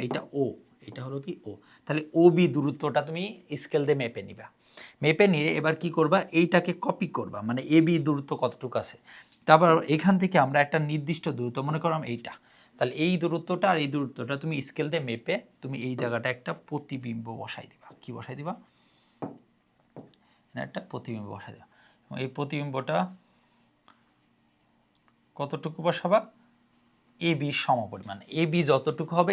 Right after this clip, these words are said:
এটাকে তুলে নিয়ে এসে এখানে বসাই দিবা just, ঠিক আছে? আশা করি দূরত্ব একই হয়েছে, মোটামুটি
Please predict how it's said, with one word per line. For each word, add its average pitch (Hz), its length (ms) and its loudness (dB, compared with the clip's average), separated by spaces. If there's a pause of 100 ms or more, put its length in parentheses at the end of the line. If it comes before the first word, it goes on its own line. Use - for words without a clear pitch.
এটাকে 151 240 0 (140)
তুলে 131 280 -2
নিয়ে 131 120 -4
এসে - 160 -6
এখানে 117 240 -8
বসাই 90 260 -14
দিবা - 160 -18 (100)
just, - 260 -16
ঠিক 135 180 -4
আছে? 170 120 -4 (440)
আশা 156 280 2
করি 175 160 2 (120)
দূরত্ব 135 320 -2 (220)
একই 160 280 -6
হয়েছে, 120 260 -6 (320)
মোটামুটি 113 340 -6